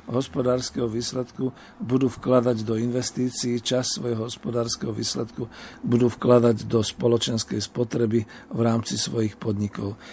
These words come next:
Viete, čo sa stalo? Po prvom januári tisíc deväťsto deväťdesiat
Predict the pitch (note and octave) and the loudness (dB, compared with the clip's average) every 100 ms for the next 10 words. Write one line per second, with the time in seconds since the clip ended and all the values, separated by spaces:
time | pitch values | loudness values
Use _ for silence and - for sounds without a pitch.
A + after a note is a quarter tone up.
0 | - - A#2+ C#3 - C3+ C3+ A2+ A#2 - | -16 2 12 12 12 8 8 8 6 4
1 | - B2+ B2 A#2+ - - - - - A#2+ | 6 6 6 4 -6 -20 -20 -2 6 6
2 | A2 C#3 C3 B2+ B2 A#2+ - B2 A#2+ A#2+ | 6 4 6 6 4 2 0 0 2 4
3 | A#2+ A2+ G#2 A#2+ - A2+ A2 A2 G#2+ - | 2 2 -2 -4 -4 -4 -4 -4 -6 -8
4 | G#2 A2 A#2+ A#2 A#2+ A#2+ A#2+ | -6 -2 -2 0 0 2 0